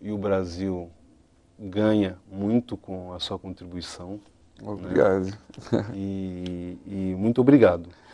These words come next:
Speaker 2: Não, eu que
Speaker 1: Você gostaria de deixar algum contato, algum contato da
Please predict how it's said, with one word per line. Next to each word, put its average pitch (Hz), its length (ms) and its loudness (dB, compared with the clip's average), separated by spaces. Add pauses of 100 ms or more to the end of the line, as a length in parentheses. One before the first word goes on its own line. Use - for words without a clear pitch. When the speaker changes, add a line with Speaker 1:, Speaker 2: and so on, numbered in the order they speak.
(160)
Speaker 2:
Não, 117 200 8
eu 113 140 6
que 123 240 0 (460)
Speaker 1:
Você 110 340 0
gostaria 117 320 4
de - 20 2
deixar 104 220 0
algum 92 180 -4
contato, 120 600 4
algum 107 340 2
contato 98 480 2
da 87 180 -4